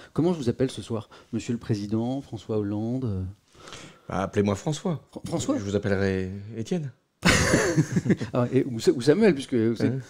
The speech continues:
Speaker 1: euh, Étienne, c'est mon nom de famille, mais,
Speaker 2: Oui,
Speaker 1: oui,
Speaker 2: bah,
Speaker 1: d'accord.
Speaker 2: moi, vous,
Speaker 1: Je sais
Speaker 2: vous
Speaker 1: pas, vous
Speaker 2: m'appelez
Speaker 1: êtes,
Speaker 2: Hollande.
Speaker 1: ouais, vous êtes
Speaker 2: <laughs> Mais c'est pas terrible.
Speaker 1: Bon, alors, vous avez vu que j'ai mis une, j'ai mis une, une veste qui va, c'est ce qui va interpeller certains, parce que d'habitude, je suis un peu détendu, hein, puisqu'on est à la maison, plutôt en t-shirt, mais,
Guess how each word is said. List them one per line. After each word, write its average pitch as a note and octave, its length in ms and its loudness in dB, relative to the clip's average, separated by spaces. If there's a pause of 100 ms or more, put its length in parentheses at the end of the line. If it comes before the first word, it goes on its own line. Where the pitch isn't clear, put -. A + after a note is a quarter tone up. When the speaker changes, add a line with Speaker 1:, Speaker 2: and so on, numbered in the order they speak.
(140)
Speaker 1:
euh, B2+ 100 4
Étienne, F3 240 4
c'est D#3 80 2
mon B2+ 80 4
nom A#2 60 4
de - 40 0
famille, F3+ 240 4
mais, B2+ 160 4
Speaker 2:
Oui, C3 180 6
Speaker 1:
oui, B2 120 0
Speaker 2:
bah, G#2 120 6
Speaker 1:
d'accord. G#2+ 240 2
Speaker 2:
moi, A#2+ 180 4
vous, G#2 200 -4 (220)
Speaker 1:
Je B2+ 40 -2
sais A2 60 -2
Speaker 2:
vous A2 60 4
Speaker 1:
pas, - 40 8
vous - 40 8
Speaker 2:
m'appelez B2+ 140 8
Speaker 1:
êtes, A2+ 60 8
Speaker 2:
Hollande. D3 300 6
Speaker 1:
ouais, D#3+ 80 8
vous C#3 80 6
êtes D#3+ 80 6
Speaker 2:
<laughs> B2+ 460 6
Mais A2+ 80 4
c'est - 160 2
pas G#2+ 100 6
terrible. B2+ 300 4 (500)
Speaker 1:
Bon, D#3+ 160 6
alors, D3+ 260 6 (300)
vous B2 80 2
avez C#3 140 10
vu F3 60 2
que D#3+ 60 0
j'ai C3+ 60 6
mis B2 100 8
une, B2 160 4 (140)
j'ai A2 120 0
mis A#2+ 100 2
une, B2 280 2
une B2 140 -2
veste D3+ 340 4
qui - 120 -4
va, A2 140 2
c'est - 160 -6
ce - 40 -10
qui - 100 -16
va G#2 100 2
interpeller A#2+ 440 4
certains, B2 380 0
parce C#3+ 140 -6
que - 80 -14
d'habitude, F#2+ 340 -10
je - 60 -16
suis - 80 -6
un F2+ 60 -4
peu G2+ 260 -8 (180)
détendu, G2 400 -4
hein, B2+ 80 0
puisqu'on G#2 260 -8
est G2 60 0
à - 20 0
la F2+ 80 0
maison, F#2 320 -4
plutôt B2+ 220 -8
en F#2+ 120 -4
t-shirt, C#3 460 2
mais, C#3 300 6